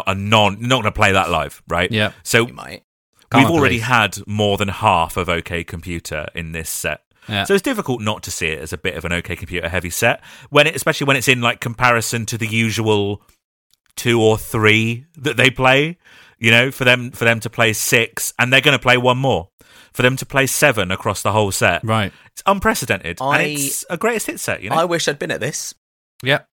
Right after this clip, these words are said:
Speaker 1: Oh, it was so good. And I tell you what, they did it again at Manchester. Almost very, very, very similar sets with, like, one or two things changed.
Speaker 3: Oh, the big stadium one.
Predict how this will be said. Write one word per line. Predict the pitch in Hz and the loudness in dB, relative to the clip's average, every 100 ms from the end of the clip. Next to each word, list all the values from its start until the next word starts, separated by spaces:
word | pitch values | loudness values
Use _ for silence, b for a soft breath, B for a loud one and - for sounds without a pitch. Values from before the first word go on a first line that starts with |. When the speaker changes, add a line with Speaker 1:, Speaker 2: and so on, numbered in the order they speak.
| _ | _
Speaker 1:
Oh, | 147 113 87 80 76 _ _ _ _ _ - | 6 6 4 0 -6 _ _ _ _ _ -10
it | |
was | 107 | -6
so | - - 117 | -2 4 4
good. | 95 92 85 - B B B | 4 -2 -2 -12 B B B
And | 120 | -2
I | 143 | 0
tell | 202 | 0
you | 170 | 2
what, | 113 143 - b b b | 2 2 -2 b b b
they | 120 127 | 2 4
did | 139 | 4
it | 143 | 4
again | 131 139 135 | 4 4 4
at | 131 | 0
Manchester. | 113 98 92 - - 87 87 _ _ 120 | -2 -2 -6 -6 -6 -6 -10 _ _ -2
Almost | 131 127 - - | 0 0 -2 -12
very, | 127 123 147 147 | -16 0 4 6
very, | 147 143 | 6 6
very | 131 131 123 | 4 2 2
similar | - 123 113 | 0 0 0
sets | 107 113 90 - - - | 0 -4 -4 -8 -12 -6
with, | 101 92 | -6 -2
like, | 98 98 - - _ _ - | -2 -2 -6 -20 _ _ -10
one | 101 110 | 2 4
or | 104 101 | 4 0
two | 110 | -4
things | 98 98 92 - | -4 -4 -4 -6
changed. | 101 92 87 82 | -2 -2 -4 -6
Speaker 3:
Oh, | 120 110 | -4 -2
the | 113 | -2
big | 123 117 | -2 -2
stadium | - 123 101 92 | 0 0 0 -8
one. | 85 80 - | -12 -14 -20